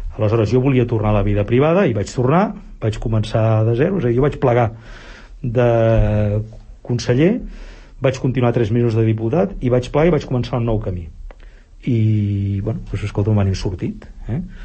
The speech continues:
Porto ja vuit anys fent d'advocat i estic satisfet. Treballo moltes hores, però tinc un petit despatx i les coses ens van relativament bé. Aleshores vaig aconseguir això, que és un dels meus objectius.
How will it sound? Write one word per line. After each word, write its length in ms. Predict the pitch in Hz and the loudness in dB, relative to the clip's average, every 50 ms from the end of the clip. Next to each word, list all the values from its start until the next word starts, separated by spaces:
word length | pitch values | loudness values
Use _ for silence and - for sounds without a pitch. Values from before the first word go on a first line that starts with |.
| - - - - | -14 -14 -12 -10
Porto 240 | - 92 90 - 104 | -10 -10 -4 -2 0
ja 140 | 101 98 98 | 0 0 0
vuit 160 | 98 101 98 104 | 0 -2 -2 -2
anys 160 | 101 95 - | -4 -4 -4
fent 140 | - 107 101 101 | -4 -4 -2 -2
d'advocat 560 | 104 98 101 107 104 - 131 135 139 139 135 110 | -2 -2 -2 -4 -2 0 0 0 0 0 0 -2
i 60 | 104 | -2
estic 280 | 98 - - 110 104 - | -2 -2 -4 -6 -4 -4
satisfet. 520 | - 107 95 101 95 - - 92 85 - - | -4 -4 -4 -4 -6 -6 -6 -8 -8 -8 -8
Treballo 300 | 95 95 95 92 98 98 | -8 -6 -6 -4 -4 -4
moltes 280 | 98 98 98 113 107 120 | -4 -4 -4 -2 0 2
hores, 280 | 135 139 143 147 131 - | 2 2 2 0 -2 -4
però 300 | - 104 98 92 90 90 92 - - - - - - - - - - | -6 -6 -6 -6 -6 -8 -10 -12 -14 -16 -16 -16 -18 -18 -20 -16 -8
tinc 120 | - 104 104 | -4 -2 -2
un 100 | 101 92 | -2 -2
petit 260 | - 98 - 107 101 98 | -2 -2 -2 -2 -4 -2
despatx 520 | 101 95 - - 139 143 147 143 139 110 | -4 -4 -2 0 0 0 0 0 -2 -6
i 240 | 104 104 104 104 107 107 | -6 -6 -6 -6 -6 -6
les 160 | 104 98 - - | -6 -8 -8 -8
coses 240 | 113 104 104 107 | -6 -4 -4 -2
ens 160 | 110 104 92 95 | -4 -4 -4 -4
van 160 | 101 95 98 | -6 -6 -4
relativament 540 | 95 95 92 90 98 92 90 90 90 87 87 | -6 -6 -6 -6 -6 -6 -6 -6 -8 -8 -8
bé. 120 | 87 87 87 - - - - - - - - - - - - - - - - - - - - | -10 -12 -14 -16 -20 -20 -20 -20 -20 -20 -20 -20 -20 -16 -14 -14 -14 -14 -18 -20 -20 -12 -4
Aleshores 240 | 135 135 143 135 165 | 0 0 2 2 2
vaig 120 | 160 160 | 0 0
aconseguir 420 | - 147 131 - - 127 120 117 113 | 0 -2 -2 0 0 2 2 2 2
això, 200 | 107 - 123 117 | 0 0 -2 0
que 100 | - 139 110 | 0 0 0
és 40 | |
un 120 | 113 113 107 104 98 | 2 0 0 0 0
dels 180 | 104 101 95 101 | -2 -4 -2 -2
meus 160 | 104 95 98 | -4 -4 -4
objectius. 580 | 104 90 - 95 87 - - 87 85 85 - | -6 -6 -6 -10 -10 -10 -10 -12 -10 -10 -12